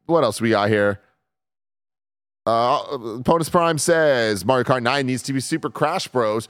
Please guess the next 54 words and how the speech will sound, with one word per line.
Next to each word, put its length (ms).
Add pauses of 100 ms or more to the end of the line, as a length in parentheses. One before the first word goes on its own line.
(160)
all 160
Nintendo 400
characters, 540 (180)
and 140
with 120
them 140
just 180
finishing 340
Mario 240
Kart 240
eight's 200
course 240
packs, 300
I 80
still 220
think 180
it's 120
two 320
ways, 540
two 160
years 280
away 260
at 120
least." 340 (560)
It's 180
interesting, 380
man. 280
I 140
don't 120
know. 260
We'll 140
have 120
to 80
wait 140
and 120
see. 280
The 240
thing 260
with 300
the 80
Mario 280
Kart 240
team 300
is 320 (240)
they 80
made 300
arms, 500
or 60
they, 160
they 160
ported 320
Mario 200
Kart 240
eight, 180